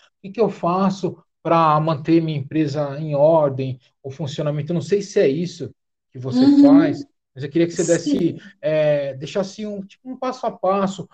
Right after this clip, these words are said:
Speaker 1: pras pessoas que estão ouvindo aqui o nosso podcast depois, que vai ser,
Speaker 2: Sim.
Speaker 1: é, de grande valia pra elas também.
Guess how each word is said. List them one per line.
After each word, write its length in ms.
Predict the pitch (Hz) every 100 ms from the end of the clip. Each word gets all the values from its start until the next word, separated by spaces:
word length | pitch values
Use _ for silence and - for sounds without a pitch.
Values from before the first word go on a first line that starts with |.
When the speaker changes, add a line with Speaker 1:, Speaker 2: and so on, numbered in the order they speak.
| _ -
Speaker 1:
pras 120 | 175
pessoas 300 | 202 196 185
que 60 | -
estão 160 | 196
ouvindo 520 | 196 185 131 170 190 156
aqui 200 | - 165
o 40 |
nosso 220 | 151 151
podcast 580 | - 135 131 131 135 135
depois, 560 | 131 127 - 156 156 - _ _ _
que 80 | -
vai 160 | 156 151
ser, 540 | - 170 160 156 202
Speaker 2:
Sim. 200 | - -
Speaker 1:
é, 220 | - 151 151
de 140 | 165
grande 280 | 165 185 175
valia 380 | 175 175 160 165
pra 260 | 165 160
elas 300 | 139 135 127
também. 440 | - 113 107 110